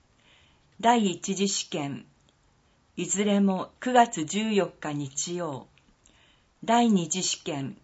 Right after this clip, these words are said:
いずれも十一月上旬。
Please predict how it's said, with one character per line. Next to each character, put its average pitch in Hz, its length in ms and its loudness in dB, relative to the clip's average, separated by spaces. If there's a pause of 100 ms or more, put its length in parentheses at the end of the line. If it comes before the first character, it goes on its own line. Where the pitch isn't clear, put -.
(640)
い 175 100 -4
ず 196 180 -2
れ 202 160 2
も 190 320 0 (200)
十 214 220 0
一 208 260 -2
月 202 240 -2
上 175 400 -2
旬。 160 380 -10